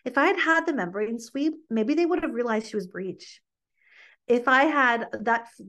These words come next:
two, a couple days later, I had scheduled a, um, ultrasound at West Penn Hospital because that was a requirement of, of being a patient at the Midwife Center for birth. You have to, after forty-one weeks, you have to get an ultrasound. They would have known she was breech.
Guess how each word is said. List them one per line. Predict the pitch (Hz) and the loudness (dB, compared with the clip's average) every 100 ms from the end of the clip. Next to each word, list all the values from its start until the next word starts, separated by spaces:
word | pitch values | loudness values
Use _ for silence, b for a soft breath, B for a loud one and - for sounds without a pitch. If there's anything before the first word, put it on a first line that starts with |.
| - | -8
two, | - 294 | -4 -2
a | - | 0
couple | 294 302 | 0 4
days | 262 226 | 2 4
later, | 226 277 285 240 | 2 0 0 0
I | 208 | 0
had | 220 202 | -2 -6
scheduled | - 214 214 208 202 202 | -4 -2 0 -2 -2 -2
a, | 202 190 | -2 0
um, | 190 185 180 202 _ _ _ - | -2 -2 -6 -12 _ _ _ -2
ultrasound | 226 294 277 170 - 156 190 | 0 -2 -2 -4 -4 -8 -6
at | 190 185 - _ | -4 -4 -6 _
West | 202 190 185 | -10 -10 -4
Penn | 220 | -2
Hospital | 220 247 - - - | 0 -2 -4 -8 -6
because | 214 214 202 185 185 196 | -6 -2 0 0 -4 -6
that | 190 | -2
was | 208 220 | 0 -2
a | 214 | -4
requirement | 208 208 190 190 165 175 - b b b _ 214 | -4 -2 -2 -4 -6 -8 -14 b b b _ 2
of, | |
of | 202 185 180 - _ - 214 _ _ _ | 2 2 -4 -14 _ -20 -20 _ _ _
being | 233 240 214 | -2 0 -2
a | |
patient | - 196 190 202 | -4 -6 -6 -4
at | 185 | -4
the | 190 | -2
Midwife | 190 180 | -2 -2
Center | 180 185 180 | -2 -4 -4
for | 180 | -4
birth. | 185 196 190 | 0 0 -2
You | 185 | -6
have | 170 180 - | -4 -6 -4
to, | 180 185 202 | -8 -4 -4
after | 202 208 208 | -2 -4 -2
forty-one | 202 190 190 | -2 0 -2
weeks, | 185 | -6
you | 185 | -6
have | 185 | -6
to | |
get | - 92 | -8 -6
an | |
ultrasound. | - 240 254 247 226 220 220 B B B 190 | -4 -4 -4 -2 0 0 -4 B B B 2
They | 226 | 4
would | 330 | 4
have | 370 | 2
known | 285 285 285 | 2 2 2
she | 285 | 0
was | 262 | -4
breech. | 233 269 277 185 - - | 0 2 4 2 -2 -14